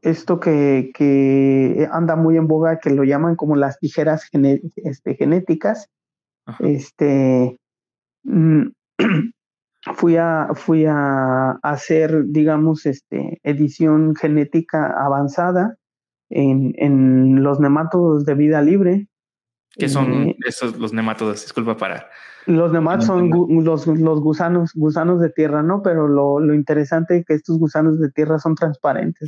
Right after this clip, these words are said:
Speaker 1: ¿no?
Speaker 2: Ah,
Speaker 1: Entonces
Speaker 2: ok.
Speaker 1: tú puedes modificar su genoma
Speaker 2: Ajá.
Speaker 1: y entonces, este, estos, estos gusanitos tienen sistema nervioso. Entonces yo, ah, aprendí a modif-, a modificar el genoma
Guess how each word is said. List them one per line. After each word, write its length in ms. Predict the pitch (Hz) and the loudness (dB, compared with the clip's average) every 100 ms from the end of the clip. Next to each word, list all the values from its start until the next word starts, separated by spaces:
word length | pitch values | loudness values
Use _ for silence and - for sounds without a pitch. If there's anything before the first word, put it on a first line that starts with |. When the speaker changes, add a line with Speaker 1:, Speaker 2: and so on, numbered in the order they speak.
| - | -10
Speaker 1:
¿no? 60 | 185 | -10
Speaker 2:
Ah, 560 | _ _ _ _ _ | _ _ _ _ _
Speaker 1:
Entonces 360 | - 165 110 156 | -4 -2 -2 -2
Speaker 2:
ok. 60 | 190 | -2
Speaker 1:
tú 140 | 165 | -2
puedes 560 | 170 165 165 160 - - | 0 2 2 0 -4 -2
modificar 720 | 156 147 143 147 143 151 151 | 0 2 0 0 -2 -2 -2
su 120 | - 151 | -4 -2
genoma 640 | 151 160 202 202 214 226 _ _ _ _ _ | 0 0 2 2 0 -2 _ _ _ _ _
Speaker 2:
Ajá. 240 | 113 117 156 | -10 -2 0
Speaker 1:
y 40 | |
entonces, 560 | 147 156 160 170 156 156 | 2 0 0 0 0 -2
este, 460 | 139 - 143 - - | -2 -2 -2 -2 -2
estos, 400 | 156 156 170 - | -4 -2 -4 -2
estos 340 | - 156 175 | -4 -2 0
gusanitos 680 | 160 156 151 156 156 175 - _ _ _ _ _ - _ | 0 0 2 0 0 -2 -4 _ _ _ _ _ -20 _
tienen 280 | 175 175 170 | 0 2 2
sistema 420 | 160 151 156 147 | -2 -2 0 2
nervioso. 640 | 147 156 165 170 185 185 - - | 2 2 2 2 0 -4 -4 -4
Entonces 560 | 156 160 156 175 151 147 | -2 0 0 0 0 0
yo, 340 | 156 156 - - | 0 0 -2 -4
ah, 340 | 143 147 156 - | -4 -2 -4 -4
aprendí 640 | 143 - 151 143 143 165 | -6 -2 0 0 2 2
a 180 | 160 143 | 2 2
modif-, 380 | 143 143 143 139 - | 2 2 2 0 -2
a 40 | 151 | 0
modificar 560 | 147 139 135 - 180 | 2 2 -2 -2 -2
el 80 | 175 | 0
genoma 480 | 175 170 190 254 | 0 2 2 0